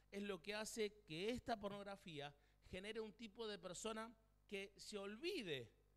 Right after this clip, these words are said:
de el amor, que se olvide de la conquista, que se olvide del ámbito. Genera un tipo de problema en donde la mujer se cosifica,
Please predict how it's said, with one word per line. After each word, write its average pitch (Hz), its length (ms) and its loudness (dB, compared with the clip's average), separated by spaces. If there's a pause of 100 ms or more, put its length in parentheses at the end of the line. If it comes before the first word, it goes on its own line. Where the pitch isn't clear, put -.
(360)
de 202 360 2 (480)
el 147 140 -2
amor, 220 500 2 (480)
que 143 120 -8
se 156 120 -8
olvide 170 380 -4
de 175 280 -2 (240)
la 143 180 -2
conquista, 143 800 -6 (600)
que 156 120 -6
se 160 120 -2
olvide 175 360 -2
del 143 180 0
ámbito. 151 640 -4 (600)
Genera 240 340 6
un 240 140 -4
tipo 247 360 -2
de 220 80 2
problema 190 600 2 (380)
en 202 200 2
donde 233 540 4 (680)
la 160 240 2
mujer 262 580 6 (120)
se - 300 -4
cosifica, 214 800 -4